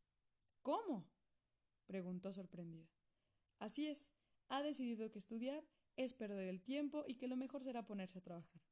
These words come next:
Por lo tanto, desde hoy será mi nuevo ayudante en la farmacia." "¿En serio?",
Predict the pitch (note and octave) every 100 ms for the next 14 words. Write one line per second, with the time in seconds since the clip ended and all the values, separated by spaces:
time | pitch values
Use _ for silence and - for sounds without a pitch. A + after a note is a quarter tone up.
0 | _ G#3 G3+ G3 A#3 A3+ F#3+ F3 F3+ A3+
1 | D4+ - _ - A3+ A3+ B3 A#3 A3 G#3+
2 | G3+ F#3+ F#3 G3 F#3+ G#3 A3+ C4+ - -
3 | _ _ _ _ _ _ _ - E3 -
4 | D#3+ G3+ G4+